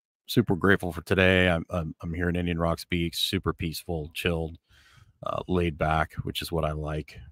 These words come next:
Uh, the people are really friendly, and I'm really looking forward to simplifying my life even more. And I, I think in the next, um, in the next several years, simplifying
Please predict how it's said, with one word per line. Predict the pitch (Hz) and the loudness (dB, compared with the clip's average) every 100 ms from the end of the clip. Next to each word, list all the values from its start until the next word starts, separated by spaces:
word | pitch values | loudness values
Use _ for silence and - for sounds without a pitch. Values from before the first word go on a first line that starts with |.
| _ | _
Uh, | 78 73 | -16 -14
the | |
people | - 87 80 80 | -6 -6 -2 -2
are | |
really | 78 80 78 | 0 -2 -2
friendly, | - 78 78 80 - - _ _ _ _ _ _ - | -2 -4 -4 -6 -8 -14 _ _ _ _ _ _ -8
and | 76 73 | -6 -6
I'm | 73 76 | -4 0
really | 98 95 | 4 4
looking | 90 87 90 | 4 2 -2
forward | - 95 90 85 | 0 6 6 6
to | 80 | 2
simplifying | - 90 87 - 92 87 | 2 2 2 2 2 2
my | 85 | 0
life | 87 87 82 | 2 2 2
even | 80 85 | -2 -2
more. | 87 90 92 | 2 4 6
And | 90 | 6
I, | 90 | 4
I | 101 | 4
think | 104 113 - - | 2 2 0 -4
in | 101 | -2
the | 95 | 2
next, | 92 90 - - - - _ - _ - _ _ _ _ _ - | 4 2 0 -8 -10 -16 _ -20 _ -20 _ _ _ _ _ -8
um, | 85 80 78 76 73 - - _ _ _ - - | -4 -2 -2 -4 -6 -10 -20 _ _ _ -12 -4
in | 104 | 0
the | 92 | 4
next | 95 - | 4 4
several | 98 92 87 | 4 4 2
years, | 90 90 85 - | 4 6 6 4
simplifying | 95 90 92 - 90 85 85 | 0 0 0 4 4 4 -2